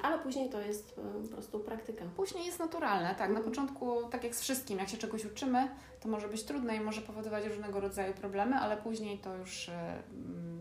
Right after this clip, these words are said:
Speaker 2: jest, no idzie nam naturalnie, tak? Mechanicznie wychodzi, więc to już nie ma z tym problemu.
Speaker 1: Mhm.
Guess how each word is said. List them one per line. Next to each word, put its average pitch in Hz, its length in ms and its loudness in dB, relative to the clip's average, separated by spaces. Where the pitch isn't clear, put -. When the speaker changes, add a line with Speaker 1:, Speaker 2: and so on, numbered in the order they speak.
Speaker 2:
jest, 180 260 -6
no 294 120 2
idzie 320 180 2
nam 254 140 4
naturalnie, 175 460 0
tak? 240 160 0
Mechanicznie 180 480 -4
wychodzi, 165 400 -8
więc 190 240 -6
to 180 100 -8
już - 420 -10
nie 175 80 -8
ma 170 120 -6
z 170 60 -14
tym - 120 -12
problemu. 226 340 -4
Speaker 1:
Mhm. 240 200 -2